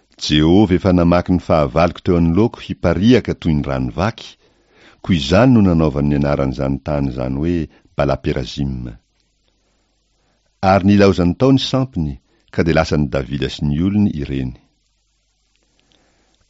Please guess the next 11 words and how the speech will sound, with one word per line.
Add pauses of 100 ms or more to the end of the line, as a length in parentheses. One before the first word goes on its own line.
Ary
niakatra
indray
ny
Filistinina
ka
niahakahaka
teny
amin'ny
lohasahan'i
Refaita.